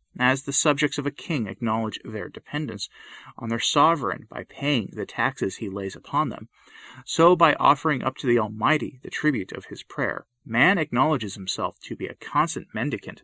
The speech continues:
before his Creator, always depending on God's goodness for food, protection, and preservation,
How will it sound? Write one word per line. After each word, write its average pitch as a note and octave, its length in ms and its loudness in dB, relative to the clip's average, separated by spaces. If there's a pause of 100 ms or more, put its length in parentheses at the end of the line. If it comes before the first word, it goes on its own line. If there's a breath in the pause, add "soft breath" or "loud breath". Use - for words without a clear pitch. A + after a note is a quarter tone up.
before C3 380 0
his - 160 -6
Creator, A2 500 -2 (560 loud breath)
always F#3+ 320 6
depending F3+ 440 0
on A2 120 -2
God's G#2+ 400 2
goodness C3 400 0
for - 140 -10
food, - 520 -2
protection, - 540 -4
and F#2 160 -10
preservation, B2 680 -2